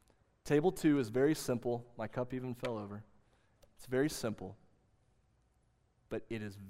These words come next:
very beautiful and very powerful. Would you bow your heads with me?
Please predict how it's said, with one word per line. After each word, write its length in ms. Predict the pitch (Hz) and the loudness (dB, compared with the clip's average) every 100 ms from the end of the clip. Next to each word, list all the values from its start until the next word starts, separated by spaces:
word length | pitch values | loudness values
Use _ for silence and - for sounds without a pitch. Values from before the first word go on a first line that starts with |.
| 101 107 | -16 -8
very 320 | - 104 101 104 | -6 -4 -8 -12
beautiful 500 | 92 - - - - _ _ _ _ _ _ _ _ _ - | -14 -14 -16 -20 -20 _ _ _ _ _ _ _ _ _ -8
and 200 | 107 101 98 | -6 -6 -8
very 260 | 107 101 98 | -6 -6 -8
powerful. 640 | 98 98 98 - - - _ _ _ _ _ _ - | -10 -12 -12 -14 -20 -20 _ _ _ _ _ _ -8
Would 120 | 120 | -2
you 40 | |
bow 140 | 117 113 | 2 4
your 120 | 107 | 2
heads 200 | 110 107 | -2 -6
with 140 | 110 | -8
me? 100 | 110 | -8